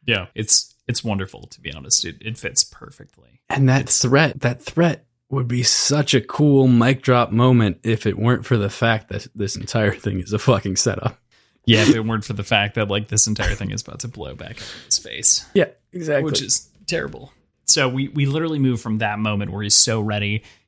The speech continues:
Speaker 1: He's, he's going to go let Cassius go, of course. He's giving him a Corvette out of the situation where he's not going to side with Octavia or the Rising. Give him a moment to be this individual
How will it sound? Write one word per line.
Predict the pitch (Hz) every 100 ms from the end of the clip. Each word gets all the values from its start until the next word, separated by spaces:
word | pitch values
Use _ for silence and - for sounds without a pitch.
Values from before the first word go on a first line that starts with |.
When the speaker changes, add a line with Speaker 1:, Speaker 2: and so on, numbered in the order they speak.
| _
Speaker 1:
He's, | 113 104 - -
he's | _ 127 117
going | 117 113
to | 101
go | 110
let | 110 101 -
Cassius | - 123 113 - 107 -
go, | 117 107 104
of | 101 -
course. | - 104 -
He's | 104 104 -
giving | - 113 110
him | 107
a | 104
Corvette | - - 110 107 98 104 -
out | 110 110
of | 104
the |
situation | 107 107 - 107 98 107
where |
he's | 104 98
not | 98
going | 107 101
to |
side | - 101
with | 101 101
Octavia | 104 - 107 104 101 90 -
or | 107
the | 98
Rising. | 101 98 98 104 98 - _ _
Give | - 110
him |
a | 110
moment | 101 98 98 101
to | -
be | 104 98
this | 101 107
individual | 104 104 104 104 113 98 104